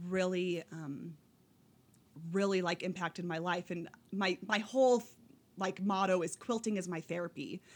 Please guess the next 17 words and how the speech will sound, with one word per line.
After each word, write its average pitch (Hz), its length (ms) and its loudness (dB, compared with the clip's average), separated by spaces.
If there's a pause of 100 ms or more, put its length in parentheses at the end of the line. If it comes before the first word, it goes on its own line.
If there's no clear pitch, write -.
(160)
because 269 260 4
it 240 80 6
really 247 340 6
<laughs> 269 120 8
is, 208 120 4
because 220 500 0 (200)
that's - 580 2 (260)
whenever 208 440 4
I 175 180 2
feel 175 580 -4 (120)
the 202 80 -2
most, 175 400 -2
like, 175 240 -4
at - 180 -6
peace, 269 460 -2
and 175 160 -2
whenever 170 360 -2